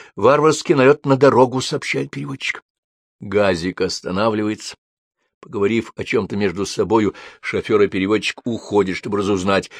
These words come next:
как в сложившихся трудных условиях продолжить путь в Красную деревню. Мы погружаемся в дремоту, открываем глаза от каких-то звуков и разговоров.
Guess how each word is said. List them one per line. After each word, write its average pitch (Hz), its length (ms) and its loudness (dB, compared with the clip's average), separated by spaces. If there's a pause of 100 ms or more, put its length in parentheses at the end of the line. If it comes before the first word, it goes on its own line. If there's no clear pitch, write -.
(140)
как 113 300 2
в - 60 -10
сложившихся 104 800 0
трудных 98 420 -4
условиях 110 560 4 (200)
продолжить 101 540 0
путь 113 240 0 (120)
в - 80 -16
Красную 104 520 2
деревню. 98 480 -2 (1080)
Мы 180 500 4
погружаемся 98 680 2
в 82 60 -8
дремоту, 98 600 0 (920)
открываем 101 580 2
глаза 98 340 4
от 95 80 0
каких-то 98 320 -6
звуков 104 560 -6
и 156 40 -8
разговоров. 131 680 2